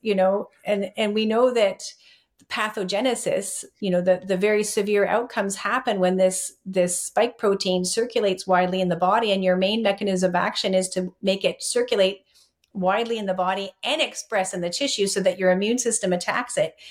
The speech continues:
It's, it's a disaster of a mechanism of action. Uh, so it should get shut down just based on the, the very premise of how it works.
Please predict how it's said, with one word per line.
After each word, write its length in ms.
It's, 360
it's 180
a 60
disaster 720
of 160
a 80
mechanism 500
of 120
action. 520
Uh, 220
so 440
it 140
should 180
get 200
shut 260
down 260
just 240
based 320
on 180
the, 300
the 100
very 260
premise 540
of 100
how 280
it 100
works. 520